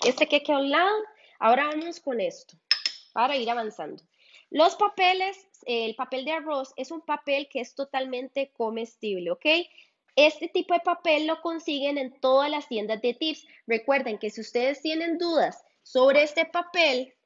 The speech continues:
pueden llamar al veinticinco cuarenta y tres, veintiuno cero o al sesenta y uno treinta, cero seis cero seis.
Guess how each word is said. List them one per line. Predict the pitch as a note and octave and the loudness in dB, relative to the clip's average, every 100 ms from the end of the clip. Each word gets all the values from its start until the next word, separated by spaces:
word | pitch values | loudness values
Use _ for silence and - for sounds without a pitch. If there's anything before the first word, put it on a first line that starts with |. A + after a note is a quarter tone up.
| _ _ | _ _
pueden | C#4+ D4 D#4 F4 E4 | 0 2 0 -2 -4
llamar | D#4+ D#4 C#4+ | -2 -2 0
al | A#3 | -2
veinticinco | A3+ A3 - A3+ G#3+ A#3 | -4 -10 -12 -10 -6 -2
cuarenta | C4+ C4 C#4 C#4+ | 0 0 0 -2
y | D#4 D#4 | -6 -2
tres, | D#4+ D4 D4+ - - _ | 0 0 -2 -10 -20 _
veintiuno | G3+ G3+ G#3 F#3+ F3 E3+ F3 A3 C4+ | -6 -6 -6 -4 -2 0 0 0 4
cero | C#4 C4+ | 4 4
o | C#4 | 2
al | C4 | 0
sesenta | G#3 F#3+ F3+ D#3+ | -4 -6 -6 -4
y | |
uno | F3+ A3 | -2 -2
treinta, | A#3 A#3+ C#4 | -2 -2 -4
cero | C4+ F3 | -2 -2
seis | F3+ F3+ | -2 -4
cero | G3+ F3+ | -4 -4
seis. | - | -4